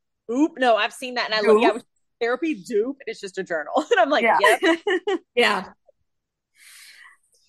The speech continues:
Speaker 2: Uh, all right, Jacqueline.
Speaker 3: Um,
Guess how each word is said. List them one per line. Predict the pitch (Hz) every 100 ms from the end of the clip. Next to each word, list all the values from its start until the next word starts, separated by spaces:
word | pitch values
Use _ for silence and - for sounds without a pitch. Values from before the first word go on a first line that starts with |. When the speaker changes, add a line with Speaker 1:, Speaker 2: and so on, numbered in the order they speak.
| _
Speaker 2:
Uh, | 220 233 226 214 202 196 196
all | 185 _ 302
right, | 339 262
Jacqueline. | 254 240 247 247 _ _ _ _ _ _ _ - _
Speaker 3:
Um, | 277 269 262 269